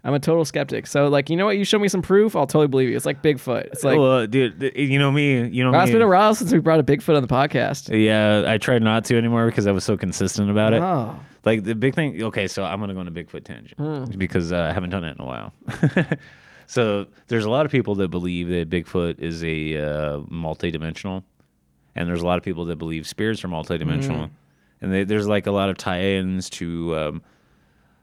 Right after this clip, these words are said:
Speaker 2: um, when you, when you have Bigfoot activity, you have orbs acti-, orb activity.
Speaker 1: Yeah,
Speaker 2: At the, you know, that,
Speaker 1: orbs.
Speaker 2: that, that happens a lot. Take it for what it, for, take it for what you think. You know, whatever. You know, like,
Speaker 1: Mm.
Speaker 2: I'm one of those people that I want Bigfoot to be real.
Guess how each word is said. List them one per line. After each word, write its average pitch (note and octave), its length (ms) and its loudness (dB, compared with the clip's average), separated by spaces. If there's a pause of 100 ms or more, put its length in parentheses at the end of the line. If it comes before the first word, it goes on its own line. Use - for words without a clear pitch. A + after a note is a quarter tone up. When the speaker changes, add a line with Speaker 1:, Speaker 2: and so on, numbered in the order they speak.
(160)
Speaker 2:
um, D#2 580 -4
when F2+ 180 -6
you, E2+ 720 -6 (640)
when G2 320 -4
you F#2+ 80 -4
have F#2+ 200 -4
Bigfoot G2 320 -4
activity, G2+ 420 -6
you F2 100 -2
have E2 140 -4
orbs E2+ 360 -6
acti-, - 300 -8
orb F2+ 240 -4
activity. F#2 380 -4
Speaker 1:
Yeah, B2+ 200 -4
Speaker 2:
At - 160 -14
the, - 80 -8
you F2+ 60 -2
know, E2+ 200 -4
that, F2 60 -4
Speaker 1:
orbs. F2+ 200 -8
Speaker 2:
that, F2 180 -2
that F2 100 -2
happens F2 340 -4
a F2+ 80 -10
lot. E2+ 360 -2 (720)
Take A2 180 0
it A2+ 80 -6
for A2 160 0
what A2 140 2
it, G2 100 -4 (140)
for, - 140 -20
take G2 220 -4
it - 120 -6
for G2+ 180 -2
what G2+ 160 0
you G#2+ 80 -6
think. F#2 320 -2
You F#2+ 80 -4
know, F#2 60 -2
whatever. F#2+ 480 0 (100)
You F#2+ 100 -6
know, F2+ 80 0
like, F2 160 -2
Speaker 1:
Mm. - 60 -14 (300)
Speaker 2:
I'm A#2 160 0
one D#3 120 0
of D3+ 40 0
those C3 160 0
people A2 300 0
that G2 180 0
I A#2 180 0
want G2+ 280 2
Bigfoot F2 360 -4
to E2 60 -12
be D#2+ 140 -10
real. D#2+ 320 -10